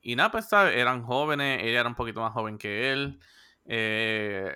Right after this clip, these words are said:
¿sabes? Se casa-, se comprometieron, se casaron, bla, bla, bla. Pero él, ¿sabes? Él siempre tuvo, ¿sabes? Él, él siempre tuvo a Camila por el lado. Y,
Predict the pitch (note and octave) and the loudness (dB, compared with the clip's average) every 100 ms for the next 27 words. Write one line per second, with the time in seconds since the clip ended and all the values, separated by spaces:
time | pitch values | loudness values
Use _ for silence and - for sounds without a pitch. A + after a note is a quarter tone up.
0 | - - A2 F2 - G#2+ - - D3 C#3+ | -8 -2 -2 -2 -6 -6 -4 6 8 8
1 | C#3 - A#2 A2+ G#2 G#2 E3 E3 D#3 D#3 | 6 0 -6 -6 -8 -4 0 0 0 -2
2 | D3+ D3 C3 - - D3+ D3+ D3 D3 C#3+ | -4 -6 -8 -10 -4 0 4 4 2 -2
3 | C#3+ C#3 A#2+ B2+ D#3+ E3 C#3+ E3 _ - | -4 -4 -4 -4 0 2 2 -2 _ -20
4 | - - _ - C#3+ C3 B2+ B2 B2 A#2+ | -20 -20 _ -4 -2 0 0 -2 0 0
5 | A#2+ G2 B2+ C3 D3 D3+ C3+ G#3+ F3 C#3+ | 0 0 -2 -2 -6 -8 -4 -2 -2 -4
6 | C#3 C#3 D#3 D#3+ E3+ E3 D#3 D#3 D3 C#3+ | -6 -6 -10 -8 -12 -10 -8 -4 -2 -2
7 | C3 B2+ _ _ _ _ _ _ _ - | -2 -6 _ _ _ _ _ _ _ -18
8 | - B2+ D#3 C#3+ C3 C3+ C#3 C#3+ C#3 C#3 | -16 -6 -2 -2 -2 -6 -6 -6 -6 -8
9 | G#2+ _ _ _ _ _ _ _ - C#3+ | -10 _ _ _ _ _ _ _ -6 -4
10 | D3 F3+ F3+ E3+ E3+ E3 D#3 A#2+ C#3 C3+ | -2 -4 0 -2 -2 0 4 4 4 0
11 | C3 C#3 A#2+ A#2+ A2 G2+ C#2+ D#2+ _ _ | -4 0 -2 -2 -6 -6 -6 -8 _ _
12 | _ _ _ _ _ _ _ _ _ _ | _ _ _ _ _ _ _ _ _ _
13 | _ - B2+ A#2+ A2+ A2 G#2+ G2+ F#2+ F2+ | _ -10 -6 -4 -4 -6 -6 -8 -10 -12
14 | D#2+ | -12